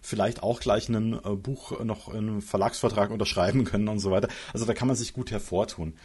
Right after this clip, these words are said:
Und ich habe dann auch schon für andere Autorenkollegen auch so, die habe ich dann auch schon im Ko-, im Kleinen so ein bisschen gecoacht.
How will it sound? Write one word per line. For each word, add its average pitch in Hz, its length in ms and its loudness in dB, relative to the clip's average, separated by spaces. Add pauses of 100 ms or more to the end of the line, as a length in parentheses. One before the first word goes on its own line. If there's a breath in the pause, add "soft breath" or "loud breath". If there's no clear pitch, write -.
(240 loud breath)
Und 117 100 -2
ich 110 100 0
habe 165 120 0
dann 127 100 4
auch - 140 4
schon 135 140 4
für - 160 2
andere 127 320 4
Autorenkollegen 120 920 0
auch 101 180 -2
so, 95 380 0 (220)
die 95 100 -4
habe 101 120 -2
ich 98 60 -8
dann 98 140 0
auch 98 160 -4
schon 87 320 -2
im 87 220 -4
Ko-, - 180 -6
im 95 160 -2
Kleinen 110 400 0
so - 80 -2
ein 85 80 -2
bisschen 87 260 -4
gecoacht. - 640 0